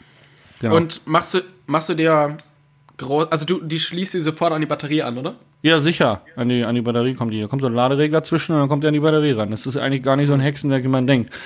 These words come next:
Speaker 1: Das Ätzende sind immer nur, äh, Kabel verlegen und, äh, Loch ins Dach bohren. Das ist
Speaker 2: Ja.
Speaker 1: <laughs> eigentlich immer so der traurigste Part an der Geschichte.
Speaker 2: Ich habe ja so eine Solaranlage von Goal Zero, ähm,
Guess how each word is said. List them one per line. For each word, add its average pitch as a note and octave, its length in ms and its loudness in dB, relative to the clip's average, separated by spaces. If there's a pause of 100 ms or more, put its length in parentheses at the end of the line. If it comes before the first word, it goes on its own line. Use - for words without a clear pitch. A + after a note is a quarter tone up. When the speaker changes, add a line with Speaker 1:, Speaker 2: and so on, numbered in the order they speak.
(120)
Speaker 1:
Das - 100 -20
Ätzende C3 380 0
sind B2 140 0
immer B2+ 160 0
nur, B2 320 4
äh, A#2+ 240 0
Kabel C3 400 2
verlegen A#2+ 520 2
und, A2+ 260 -2
äh, A2+ 280 2 (540)
Loch C3+ 240 2
ins B2 180 -4
Dach G#2 240 -2
bohren. G2 360 -2 (140)
Das - 320 2
ist - 0 -
Speaker 2:
Ja. A#2+ 720 -4
Speaker 1:
<laughs> - 0 -
eigentlich A#2+ 300 4
immer A#2+ 240 4
so A2+ 80 2
der A2+ 160 4
traurigste A2+ 500 0
Part G#2+ 280 -4
an G2+ 80 -4
der G2+ 100 -2
Geschichte. G2+ 440 -6 (760)
Speaker 2:
Ich D#3 160 -2
habe F#3+ 120 2
ja F#3+ 80 6
so F3+ 100 0
eine F3 100 2
Solaranlage E3 760 2
von D3 220 -6
Goal D3 180 0
Zero, F#3 440 0 (300)
ähm, D3 600 0